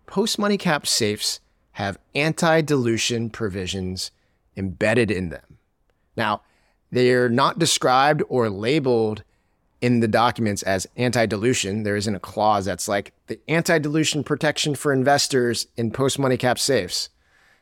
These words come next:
It's a little bit more buried. It's a little bit harder to find. I don't want to use the word insidious, but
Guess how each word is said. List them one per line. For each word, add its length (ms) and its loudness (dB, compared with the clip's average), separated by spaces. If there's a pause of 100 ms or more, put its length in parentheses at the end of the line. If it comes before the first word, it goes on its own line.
(140)
It's 200 0
a 80 2
little 300 2
bit 340 2 (280)
more 240 0
buried. 500 4
It's 160 2
a 60 -2
little 180 0
bit 160 -2
harder 300 -2
to 80 -8
find. 520 -2
I 80 0
don't 120 0
want 100 -2
to 80 -2
use 140 -2
the 80 -4
word 200 -4
insidious, 800 -2 (440)
but 560 2